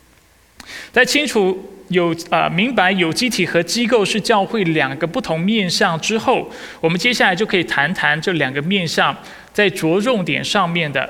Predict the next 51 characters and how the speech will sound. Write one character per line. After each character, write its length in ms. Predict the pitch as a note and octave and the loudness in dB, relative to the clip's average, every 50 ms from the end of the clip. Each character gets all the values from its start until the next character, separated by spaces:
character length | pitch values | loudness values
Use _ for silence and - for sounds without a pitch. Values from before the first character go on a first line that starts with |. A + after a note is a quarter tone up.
| - - | -6 -8
差 280 | - - E3+ E3 E3 F3 | -4 -2 0 2 2 0
异。 120 | E3+ C#3 - - - - - - - - - _ - - - - - - - _ | 0 -2 -6 -12 -18 -20 -20 -20 -20 -20 -20 _ -20 -20 -20 -20 -20 -20 -2 _
当 140 | D#3+ E3 | 4 4
我 40 | C#4+ | 6
们 120 | A#3+ A3 G#3 | 6 4 2
称 180 | - C4+ B3+ | 4 2 2
一 60 | B3+ | 4
个 80 | B3 A#3 | 2 2
教 240 | - - B3+ A3+ A3 | 2 4 4 4 4
会 180 | - C4 A3+ | 4 2 2
是 200 | G#3 - - A#3 | 2 2 2 0
有 260 | F#3 E3+ E3 D3+ D3+ D3+ | 2 2 2 2 0 -2
机 240 | D3+ - A3+ A#3+ | -2 -2 -2 -2
体 180 | A3+ - - D3+ | -2 -2 -4 -4
或 200 | C3+ - G#3+ F#3 | 0 0 0 0
机 260 | - - - A#3+ A#3+ | 0 -2 -2 -2 2
构 180 | G#3 B3 G#3 F3 | 2 2 2 2
的 80 | D3+ | 0
时 140 | C3+ - D#3+ | -2 -2 -4
候， 300 | C3+ E3 F3 D#3 - - - | 0 0 0 0 -2 -4 -6
我 100 | E3 D#3+ | -6 -4
们 140 | D3+ D3+ D3+ | -4 -4 -6
其 180 | - - E3 | -4 -2 -2
实 260 | D#3+ D#3 - E3 D#3+ D#3+ | -2 0 0 0 -2 -2
就 200 | D#3+ - F#3 D#3+ | 0 -2 -2 0
是 160 | - - D#3+ | 0 0 0
在 160 | E3 D#3+ D#3 | 2 2 0
强 420 | C#3+ - - - - C3+ C3 C#3 D#3+ | 0 -4 -6 -4 -2 -2 -2 0 0
调 260 | F#3 F3+ D#3+ D3 - - - | 2 2 2 2 -2 -6 -4
它 200 | - D#3+ D#3+ D#3 | 0 0 0 0
两 320 | D#3 C#3+ C3+ C#3 D3 F3+ F#3+ | 0 -2 -4 -2 -2 -2 0
种 200 | - D#3+ C3 - - - - - - - | 0 -2 -2 -4 -10 -16 -18 -20 -18 -8
不 100 | - E3 | -8 -8
同 160 | - C3+ C3 | -6 -6 -8
的 100 | C3+ C3+ | -8 -6
特 180 | - - D3+ C#3+ | -4 -2 -2 -2
性。 220 | - - D#3+ - - - - - - - - - - - - | 0 -2 -4 -4 -6 -14 -20 -20 -20 -20 -20 -20 -20 -8 -2
如 120 | G#3 C#4 C#4+ | 0 2 4
果 100 | D#4 B3 | 4 4
我 100 | G#3+ G3 | 4 4
问 220 | G#3 C#4+ D#4 D4 | 2 2 0 2
你， 160 | A#3 F3 B2 - - - - - - - | 0 0 -2 -4 -12 -20 -20 -20 -20 -14
教 320 | - - D#4 C#4+ A#3+ G#3 G3+ | -4 0 2 4 4 4 2
会 320 | - - C4+ G#3+ E3 - - - - - - | 0 0 2 2 2 0 -2 -10 -16 -12 -4
究 320 | - - E4+ D#4 B3+ A3 | 0 0 2 2 2 0
竟 280 | - - E3 D3 C#3+ - | -2 -2 -4 -4 -4 -6
是 200 | - - A3+ G3+ | -2 -2 -2 -2
透 300 | G#3+ - B3+ A#3+ G3+ F3+ | 0 0 2 2 2 2
过 320 | F#3 G3+ G3 F3 D#3 D3+ | 2 2 2 2 2 0
圣 460 | C#3+ - - - C4 A#3+ G3+ F3+ D#3+ | -2 -4 -2 0 0 0 0 0 -2
灵 340 | D3 C#3+ C#3 C#3 D3+ E3+ | -2 -2 -4 -4 -6 -6